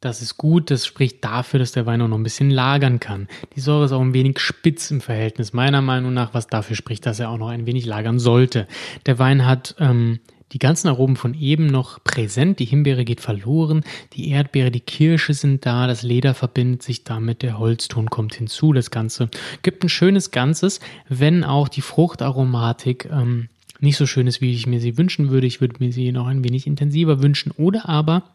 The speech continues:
wirklich den, äh, Leder, Waldduft, Kräuterduft noch ein bisschen stärker. Ja, äh, Körper ist nicht viel vorhanden. Der Wein ist auch nicht lange im Abgang.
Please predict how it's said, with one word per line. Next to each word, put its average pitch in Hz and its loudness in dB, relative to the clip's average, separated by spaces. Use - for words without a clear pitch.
wirklich 151 2
den, 143 6
äh, 135 4
Leder, 135 2
Waldduft, 117 -2
Kräuterduft - -4
noch 113 -4
ein 110 -4
bisschen 135 -2
stärker. - -6
Ja, - -8
äh, 123 4
Körper 196 0
ist - -2
nicht 131 0
viel 131 0
vorhanden. 123 -2
Der 110 0
Wein 127 4
ist 127 -2
auch 110 -2
nicht 120 -4
lange 147 2
im 156 0
Abgang. 135 -2